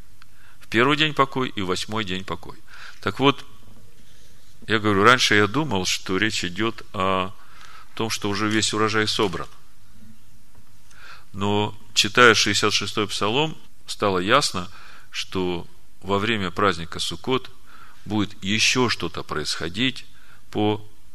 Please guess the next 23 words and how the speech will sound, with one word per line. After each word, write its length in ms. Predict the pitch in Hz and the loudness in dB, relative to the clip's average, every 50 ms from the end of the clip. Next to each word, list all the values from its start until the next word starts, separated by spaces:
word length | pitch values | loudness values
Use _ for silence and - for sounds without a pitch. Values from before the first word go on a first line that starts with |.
| - - - - - | -8 -8 -8 -6 -4
созданию 760 | - - 101 95 87 80 104 110 127 139 127 104 87 80 - - | -2 0 0 0 0 2 6 8 8 8 6 4 -2 -4 -6 -6
или 240 | - 98 90 90 90 | -6 -4 -2 -2 -2
по 340 | - - 92 87 87 - - - - - - - - - - - | 0 0 0 0 0 -2 -6 -8 -8 -8 -8 -8 -8 -8 -8 -4
соединению, 880 | - - - 101 95 90 85 90 87 87 98 110 123 123 113 98 85 76 | -2 0 0 0 0 0 -2 -4 -4 -2 -2 0 0 0 -2 -2 -4 -4
или 200 | 73 95 90 90 | -4 -4 -4 -4
по 360 | - - 92 92 90 85 82 - - - - - - - | -4 0 0 0 0 0 -2 -6 -8 -8 -8 -8 -6 -4
творению 640 | - 95 95 92 101 120 135 135 107 92 87 80 73 | 0 2 2 4 4 2 2 2 0 -2 -4 -4 -2
народа 360 | 87 95 98 104 98 98 95 | 0 2 2 2 2 0 -2
Божьего. 320 | 90 85 78 - - - - - - - - - - - - - - - - - - - - - - - - - - - - - - - - - - - - - | -2 -2 -4 -4 -4 -6 -8 -8 -8 -8 -8 -10 -8 -8 -8 -8 -8 -8 -8 -8 -8 -8 -8 -8 -8 -8 -8 -8 -8 -8 -8 -8 -8 -8 -8 -8 -8 -8 -6 2
Вообще 300 | - 110 113 - - 143 | 4 6 6 8 8 8
весь 220 | 131 131 143 123 - | 8 8 8 6 8
праздник 360 | - 127 123 113 104 110 104 | 8 8 8 8 6 2 0
Суккот 320 | - - 120 - 139 113 | -2 -2 0 2 0 0
будет 240 | 90 87 95 92 87 | 2 0 -2 0 0
что-то 320 | - - - 98 92 - 90 | 0 0 0 -2 -2 -2 -2
происходить 540 | - 92 92 90 - - 95 95 90 87 | 0 0 0 0 0 0 -2 -2 0 -2
с 80 | - - | -2 -2
народом 340 | 90 92 95 90 95 95 98 | -2 -2 -2 -2 -2 -2 0
Божьим. 320 | 101 123 135 113 101 98 - - - - - - - - - - | 0 2 2 2 2 0 -2 -6 -8 -8 -8 -8 -8 -8 -8 -4
Мы 120 | - 104 101 | 0 2 2
щас 180 | - 101 - | 4 4 2
к 80 | - - | 2 2
этому 480 | 104 - - 95 95 95 92 90 92 | 0 0 0 -2 -2 -2 -2 -4 -4